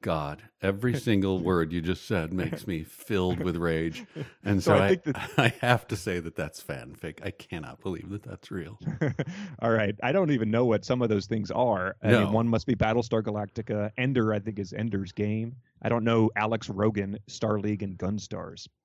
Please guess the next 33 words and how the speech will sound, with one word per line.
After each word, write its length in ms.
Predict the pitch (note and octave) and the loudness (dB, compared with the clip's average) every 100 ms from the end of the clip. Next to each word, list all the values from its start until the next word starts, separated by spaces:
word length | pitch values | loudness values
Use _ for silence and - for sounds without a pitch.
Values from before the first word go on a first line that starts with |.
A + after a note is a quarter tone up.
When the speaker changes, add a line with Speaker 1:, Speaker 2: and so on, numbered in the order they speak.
| _ - | _ -12
Speaker 1:
Alex 340 | G2+ B2 - | -8 -10 -4
Speaker 2:
And 100 | F#3 | -2
I 40 | - | 0
don't 100 | - | 4
Speaker 1:
Rogan? 360 | A2+ C#3 D#2+ | 4 4 2
That 120 | F2+ | -4
sounds 240 | - G#2+ F#2+ | -2 -4 -2
like, 240 | E2 - | -4 -4
you 80 | F#2 | -6
know, 140 | E2 E2 | -4 -4
was 200 | D#2+ E2 | -6 -6
like 180 | D2+ | -8
a 40 | D2+ | -8
minor 360 | D2+ D#2+ F2+ D#2+ | -6 -4 -4 -4
character 460 | - F2 E2+ F2 | -4 -6 -4 -6
on 80 | D2+ | -6
the 80 | C#2+ | -8
Snoop 520 | - - E2 F#2+ - | -12 -10 -2 0 -2
Sisters 540 | - C#2+ - - D2 | -6 -8 -6 -6 -6
back 200 | - E2+ | -4 -4
in 100 | D2+ | 0
the 120 | G3 F2 | 0 0
Speaker 2:
<laughs> 20 | |
Speaker 1:
seventies 680 | G3 G2 G2 F2 D2 - | 2 2 2 0 -2 -8
or 80 | A3 | -8
something. 480 | F3+ E2 - - G#2+ - _ - - | -6 -6 -6 -6 -8 -12 _ -20 -8
He's 200 | C#3 F3 B2+ | -2 0 0
our 140 | F#2+ | -4
lawyer. 520 | G#2+ F3+ B2 E2+ A#1+ - | -2 -2 0 -2 -6 -14
Speaker 2:
<laughs> 60 | _ _ _ - B2+ D3 B2 - D#3+ - - - - | _ _ _ -4 -2 2 0 0 -4 -6 -20 -14 0
And 200 | D3 C#3+ | 2 2
so 280 | C#3 D3 | 4 6
h-, 100 | C3 | 6